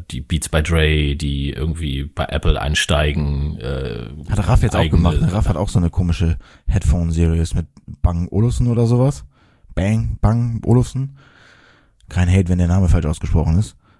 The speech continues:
Speaker 2: Aber ja, ja, Bang Olufsen. Wo ich, äh, nochmal ganz kurz, Sosa, kannst du das mal googeln? Oder vielleicht, vielleicht wisst ihr das ja auch, ich hab, ich weiß es auf jeden Fall nicht. Wo, wo kommt der Begriff Mogul her? Und was heißt der eigentlich in der Summe wirklich so?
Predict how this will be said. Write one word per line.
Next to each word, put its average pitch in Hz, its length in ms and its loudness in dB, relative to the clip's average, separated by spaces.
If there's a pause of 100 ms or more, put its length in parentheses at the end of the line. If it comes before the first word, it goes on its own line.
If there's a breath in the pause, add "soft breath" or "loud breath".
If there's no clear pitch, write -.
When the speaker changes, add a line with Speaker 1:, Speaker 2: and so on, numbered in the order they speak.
Speaker 2:
Aber 82 220 2
ja, 85 200 6 (760 soft breath)
ja, 92 200 2
Bang 92 200 0
Olufsen. 90 300 -2 (220 soft breath)
Wo 101 100 2
ich, 104 240 0
äh, 85 80 -10
nochmal 117 240 2
ganz 135 200 0
kurz, - 180 -2
Sosa, 127 240 2
kannst 131 200 -2
du 131 60 0
das 113 100 -2
mal 107 140 -2
googeln? 143 480 -4
Oder 101 260 -2
vielleicht, 90 280 -2 (200)
vielleicht 95 320 -12
wisst - 140 -6
ihr - 80 -4
das - 180 -6
ja - 100 -10
auch, - 100 -8
ich 80 100 -6
hab, - 140 -4
ich - 160 -8
weiß 98 160 -2
es 85 60 -4
auf 85 60 -4
jeden 98 140 -2
Fall 85 80 -2
nicht. 104 220 -4 (340 loud breath)
Wo, 87 280 -10
wo - 440 -6
kommt 113 280 -2
der 101 100 2
Begriff 98 340 0
Mogul 98 480 4
her? 80 300 4 (100)
Und 92 320 0
was 90 340 0
heißt 120 200 0
der 90 140 0
eigentlich 87 380 0
in 85 80 -4
der 85 120 2
Summe 85 320 4 (640 soft breath)
wirklich - 580 0 (140)
so? 82 240 -2